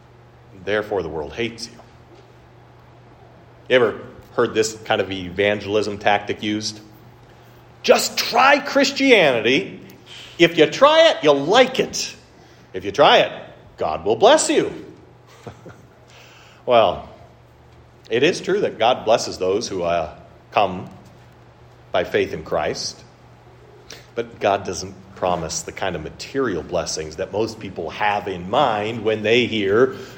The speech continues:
"God's gonna bless you." Sometimes,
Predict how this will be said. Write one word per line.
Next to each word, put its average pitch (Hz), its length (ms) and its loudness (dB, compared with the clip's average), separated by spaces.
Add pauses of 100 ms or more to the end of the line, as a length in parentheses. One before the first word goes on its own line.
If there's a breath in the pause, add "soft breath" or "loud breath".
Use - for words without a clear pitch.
"God's 120 300 2
gonna 147 160 4
bless 214 320 4
you." 85 120 -6 (2500 loud breath)
Sometimes, 139 880 0